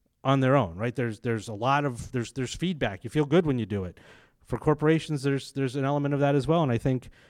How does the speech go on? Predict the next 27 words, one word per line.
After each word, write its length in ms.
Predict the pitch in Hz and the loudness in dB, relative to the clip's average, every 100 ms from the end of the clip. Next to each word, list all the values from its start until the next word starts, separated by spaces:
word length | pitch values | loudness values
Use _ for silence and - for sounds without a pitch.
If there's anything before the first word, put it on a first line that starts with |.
| _ _ | _ _
you 80 | 139 | 0
know, 220 | 117 110 107 _ - | 2 0 -6 _ -16
I 100 | 113 | -12
was 180 | 110 117 | -8 -6
saying 180 | 147 131 | -4 -4
this 220 | 127 123 | -4 -8
to 80 | - | -10
Cale 300 | - 127 123 | -4 -2 0
either 280 | 139 131 - - | 0 -2 -4 0
earlier, 480 | 147 147 110 104 - - - _ _ _ - | 2 4 2 0 -4 -18 -20 _ _ _ -6
you 80 | 123 | -2
know, 20 | |
until 180 | 123 302 | 4 4
you 120 | 269 | 4
work 400 | 135 107 135 175 | 0 4 6 6
for 160 | - 202 | 0 0
one, 340 | 202 220 220 - _ - | 0 -2 -6 -10 _ -4
you 100 | 160 | 2
have 180 | 196 214 | 4 4
that 180 | 175 147 | 4 4
idea 360 | 143 143 156 | 2 4 4
that 160 | 151 117 | 4 0
this 120 | 117 | -2
corporation 540 | - 160 147 139 135 120 | 0 0 0 -4 -4 -8
is 120 | 107 | -6
this 180 | 110 113 | -10 -6
monolithic 880 | 110 131 127 127 - 117 - - | -4 -4 -4 -8 -6 -8 -8 -18